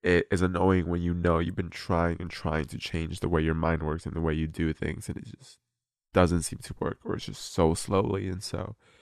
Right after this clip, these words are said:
if you're the same way, I get you. It's frustrating.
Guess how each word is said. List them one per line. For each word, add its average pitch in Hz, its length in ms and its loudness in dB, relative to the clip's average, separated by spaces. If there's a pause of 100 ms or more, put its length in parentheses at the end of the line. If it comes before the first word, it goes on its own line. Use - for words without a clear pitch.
(840)
if - 100 -8
you're 131 140 10
the 113 80 6
same 101 280 4
way, 90 420 4 (1500)
I 101 100 2
get 90 240 2
you. 80 320 -4 (160)
It's - 140 -6
frustrating. - 720 -10